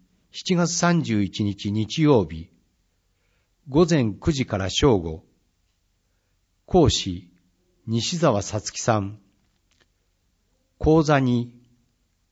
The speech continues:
高校生一般を対象。日時、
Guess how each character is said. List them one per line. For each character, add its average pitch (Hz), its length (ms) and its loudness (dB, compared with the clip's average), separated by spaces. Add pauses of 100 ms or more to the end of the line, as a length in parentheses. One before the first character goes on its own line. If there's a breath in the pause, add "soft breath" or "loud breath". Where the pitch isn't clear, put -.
(220)
高 180 240 2
校 180 260 4
生 95 380 -4
一 104 180 -6 (160)
般 139 240 2
を 127 60 0
対 117 240 0
象。 95 400 -2 (1040)
日 156 300 -2
時、 92 280 -6